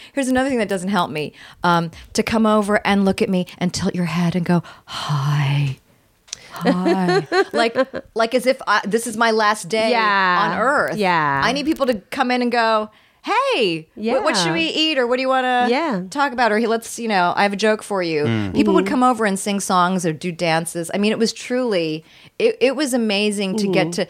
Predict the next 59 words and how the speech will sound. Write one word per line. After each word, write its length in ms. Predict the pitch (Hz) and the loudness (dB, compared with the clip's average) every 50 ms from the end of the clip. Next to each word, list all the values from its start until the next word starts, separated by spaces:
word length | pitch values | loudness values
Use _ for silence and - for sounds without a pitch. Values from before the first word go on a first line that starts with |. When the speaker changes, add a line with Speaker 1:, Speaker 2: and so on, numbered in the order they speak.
| - - - | -8 -2 0
Speaker 1:
I 100 | 196 233 | 0 0
felt 240 | 226 - 277 - - | 2 0 -2 0 2
like, 320 | 226 226 220 220 - - | 0 0 0 0 -2 0
uh, 140 | 208 190 185 | 2 2 2
Jimmy 260 | 180 - 202 190 190 185 | 2 0 0 -2 -2 -2
Stewart 280 | - - 202 196 190 185 | -2 -2 0 0 0 0
at 60 | 185 | -2
the 120 | 190 165 | 0 -2
end 120 | 175 175 175 | 0 0 -2
of 80 | 165 175 | -4 -4
It's 120 | 170 - | -4 -6
a 40 | 170 | -4
Wonderful 420 | 165 170 165 170 170 - 175 170 | -4 -4 -4 -4 -6 -4 -4 -4
Life, 240 | 165 156 151 151 - | -2 -2 -2 -2 0
Speaker 2:
Oh, 280 | 240 254 247 233 233 220 | 0 0 0 2 2 2
Speaker 1:
when 80 | 214 214 | 2 2
the 40 | 226 185 | 0 0
Speaker 2:
that's 100 | 185 175 | 0 0
Speaker 1:
whole 160 | 208 202 214 | 0 0 0
Speaker 2:
nice. 100 | 208 190 | 0 -2
Speaker 1:
town 260 | - 185 185 185 196 | 0 -2 -2 -2 -4
comes 280 | - 240 220 226 277 - | -2 -2 0 0 0 0
Speaker 2:
Yeah. 160 | 202 196 208 | 0 0 0
Speaker 1:
over 360 | 202 180 208 208 208 214 208 - - - - _ - | 0 0 0 2 2 0 -2 -6 -14 -20 -14 _ -2
and 180 | 180 180 175 | -2 -2 -2
pitches 320 | - 214 180 - 196 180 175 | -6 -10 -8 -8 -8 -4 -2
in. 120 | 196 202 | -2 -2
And 160 | 202 190 196 202 | 0 0 0 0
then 140 | 208 208 | 0 2
also 420 | - 202 208 226 - - 214 185 180 - - - | 2 2 0 0 0 0 0 0 0 -2 -8 -6
another 320 | - 190 196 208 202 214 214 | -4 -2 0 0 2 0 0
humiliating 680 | 208 - 226 208 202 190 180 175 175 170 165 175 170 | 0 0 -2 0 0 0 0 0 0 0 0 -2 -2
thing 280 | - 180 170 156 160 160 | 0 0 0 0 0 -4
as 100 | 156 165 | -4 -4
an 100 | 160 139 | -4 -4
Asian 380 | 135 165 175 170 160 180 175 170 | -4 -4 -4 -4 -4 -6 -4 -4
woman 260 | 165 165 156 156 160 | -4 -2 -2 -2 0
who 160 | 165 180 170 | 0 0 2
had 140 | 180 175 165 | 2 0 0
had 280 | 175 196 185 185 185 - - - - - _ - | 2 2 2 2 2 -2 -10 -20 -20 -20 _ -10
tons 360 | - - - 240 247 254 214 | -8 -2 0 2 2 2 2
of 100 | 220 208 | 0 -4
success 800 | - - 180 - - - 196 190 180 147 131 143 - - - - - - | -4 -6 -8 -8 -6 -2 0 2 2 2 2 0 -2 -8 -10 -12 -8 -4
in 140 | - 175 160 | -4 -4 -2
the 100 | 165 165 | -2 -4
entertainment 460 | 151 151 151 - 220 240 240 240 202 | -4 -4 -4 -4 -2 0 0 0 0
industry 360 | 165 156 147 143 - - 143 143 | 0 0 -2 -2 -2 -2 -2 -2
before 600 | 123 151 - - - 214 214 202 170 135 131 143 135 | -2 -2 -4 0 0 2 4 4 4 4 2 0 0
getting 260 | - 156 139 135 160 | -2 -2 -2 -2 -4
cancer, 520 | - 220 233 254 262 - - 135 - - - - - - - - - - - | -2 0 0 0 0 0 0 0 0 -2 -4 -8 -16 -18 -18 -18 -20 -20 -6
that 180 | - 190 185 - | -2 -2 0 0
I 140 | - 190 208 | 2 0 2
went 200 | 220 226 - 196 | 2 2 0 0
half 200 | 185 190 185 - | 0 -2 -2 0
a 60 | 202 | -2
million 280 | 196 185 180 180 175 170 | -2 -2 -2 -2 -2 0
dollars 300 | 165 160 156 160 156 151 | 0 0 0 0 0 -2
into 180 | 160 156 - | -6 -8 -8
debt 640 | 156 131 131 185 208 220 175 107 - - - - - | -10 -6 -4 -4 -2 0 -2 -2 -4 -6 -10 -18 -20